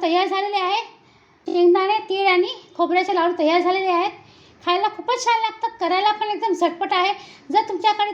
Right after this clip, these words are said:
तीळ आणि शेंगदाणे भाजलेले असतील ना, तर तुम्ही हे पाच मिनिटात हे लाडू बनवू शकता. माझ्या घरी नेहमी तीळ आणि शेंगदाणे भाजलेले तयारच असतात, पण जर तुम्ही पण असे तीळ आणि शेंगदाणे भाजून ठेवले तर हे लाडू चटकन तयार होतात आणि खायला पण खूप छान लागतात,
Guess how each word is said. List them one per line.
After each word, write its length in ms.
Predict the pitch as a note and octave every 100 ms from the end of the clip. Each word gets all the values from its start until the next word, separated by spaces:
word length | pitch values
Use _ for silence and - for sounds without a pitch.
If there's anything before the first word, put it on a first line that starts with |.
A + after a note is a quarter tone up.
| G#4
तीळ 140 | G#4
आणि 140 | G#4 A4
शेंगदाणे 420 | G#4 F#4 F#4+ G4+ D#4
भाजलेले 440 | D#4 D#4 F#4+ G4
असतील 340 | F4 F4+ A4
ना, 140 | E4+ F#4 - - _ D#4
तर 40 | F#4+
तुम्ही 240 | F4+ F#4
हे 120 | G#4
पाच 280 | G4 G4+ A#4
मिनिटात 360 | F#4+ E4 F#4+ F#4+
हे 100 | F#4
लाडू 220 | D4 D#4+
बनवू 240 | D#4 D4+
शकता. 380 | E4+ F4 F4 F4 F#4 - _ _ _ _ _ - _ _ _ _ - D4
माझ्या 260 | D4+ G#4+
घरी 160 | G#4 G#4+
नेहमी 260 | G4 G4 G4+
तीळ 140 | F#4+ F#4+
आणि 160 | G4+
शेंगदाणे 420 | G4 F4+ E4+ F#4
भाजलेले 400 | F#4+ D#4 C#4 F4 F4+
तयारच 320 | C#4+ D4+ G4
असतात, 320 | E4+ - F4 F#4 - - - - - - -
पण 80 | F4
जर 120 | G4 G#4
तुम्ही 140 | F#4+
पण 160 | G4+ A4
असे 180 | G4+ G#4
तीळ 220 | G#4+ G4
आणि 80 | G4
शेंगदाणे 360 | G4+ F4+ F#4+
भाजून 380 | G4+ E4 D#4+ G4+
ठेवले 380 | F4+ G#4 D4+ F4 F#4+ - _ _
तर 100 | C4+
हे 180 | C#4+ F4+
लाडू 220 | G4+ E4+ G4
चटकन 440 | G#4 F#4+ A4+ G#4
तयार 240 | E4+ E4+
होतात 300 | D#4+ C4+ C#4+ F4+ - _ _ _
आणि 100 | C#4
खायला 340 | F4 D#4+ F4 F#4+
पण 220 | G4 F#4+
खूप 220 | A4+ A4
छान 140 | F#4+ F4+
लागतात, 300 | E4+ E4+